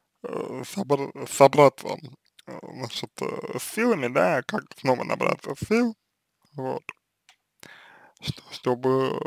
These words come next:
продолжать жить просто и решать проблемы, да, то,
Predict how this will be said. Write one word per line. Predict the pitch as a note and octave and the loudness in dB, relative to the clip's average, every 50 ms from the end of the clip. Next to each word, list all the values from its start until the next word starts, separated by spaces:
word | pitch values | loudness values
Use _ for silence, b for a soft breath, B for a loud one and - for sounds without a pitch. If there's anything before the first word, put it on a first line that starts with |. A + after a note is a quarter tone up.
| - - C3+ - | -8 -12 -14 -12
продолжать | - - C3 B2+ C3 C3 B2+ A#2+ - C3 A#2 - | -10 -8 -2 6 8 8 10 12 10 10 10 10
жить | - C#3 C#3 B2+ - - - - | 8 6 6 2 -2 -8 -10 -8
просто | - - B2 A2+ G#2 - _ - - | -4 -2 -2 -2 -4 -6 _ -10 -8
и | - - A#2 B2+ C3 - - - | -8 -6 -6 -6 -6 -8 -12 -10
решать | B2 B2 A#2 - - - B2+ - - - - - _ _ _ _ _ _ | -8 -6 -2 0 0 0 0 -2 -6 -12 -20 -20 _ _ _ _ _ _
проблемы, | - - - - - - C3 B2+ - - - - | 0 2 2 2 0 -4 -6 -8 -8 -10 -10 -4
да, | - D3 E3 F#3+ G3 F#3 _ _ _ _ _ _ b b b b b b b b b b b b b b b b b b b b b b b b _ _ _ _ | -2 -2 -2 -2 -4 -8 _ _ _ _ _ _ b b b b b b b b b b b b b b b b b b b b b b b b _ _ _ _
то, | - C#3+ D3+ E3 D#3+ D3 B2+ A2 A#2 | 4 6 10 12 12 12 12 12 10